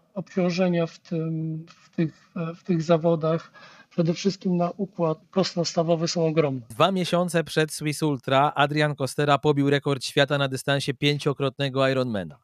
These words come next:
Speaker 2: Mnie uczono, że nie powinno się zaliczać więcej jak dwóch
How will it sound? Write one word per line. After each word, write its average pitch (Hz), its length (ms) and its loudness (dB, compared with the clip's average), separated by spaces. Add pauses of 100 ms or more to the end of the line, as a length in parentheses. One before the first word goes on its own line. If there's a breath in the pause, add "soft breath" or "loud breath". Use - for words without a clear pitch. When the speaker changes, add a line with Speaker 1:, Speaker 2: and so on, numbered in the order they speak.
Speaker 2:
Mnie 143 260 4
uczono, 175 460 4
że 170 100 -2
nie 170 100 0
powinno 170 440 0
się 151 120 -4
zaliczać 151 460 2
więcej 160 360 2
jak 135 140 2
dwóch 147 200 -4